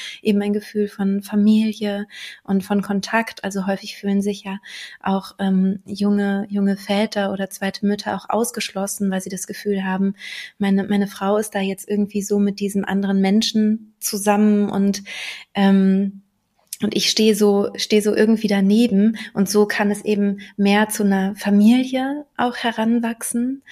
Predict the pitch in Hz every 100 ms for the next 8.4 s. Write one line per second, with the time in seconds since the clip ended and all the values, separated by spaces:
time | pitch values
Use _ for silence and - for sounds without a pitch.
0 | - - - - - _ 208 202 202 208
1 | 220 226 220 233 - 226 220 214 220 214
2 | - - 202 208 214 - - 226 240 254
3 | 226 - 202 185 208 196 202 - 214 208
4 | 196 208 202 208 208 214 220 220 226 208
5 | 208 208 202 202 202 - - - - 214
6 | 240 240 202 202 208 - - 226 - 196
7 | 202 208 - - 208 202 208 214 202 190
8 | 220 226 226 -